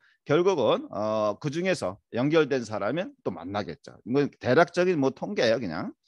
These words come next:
명단 이백오십 명 있다 그러면 전화 연결되는 사람이 한 육칠십 명 있을 거고, 어, 그러다 보면 이제 꾸준히 만나는 사람들 통해서 그분이 제품도 쓰고,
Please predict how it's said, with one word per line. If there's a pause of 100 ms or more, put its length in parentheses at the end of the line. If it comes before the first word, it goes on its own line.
(220)
명단
이백오십
명
있다
그러면
전화
연결되는
사람이
한
육칠십
명
있을
거고, (400)
어,
그러다
보면
이제 (320)
꾸준히
만나는
사람들
통해서
그분이 (400)
제품도
쓰고,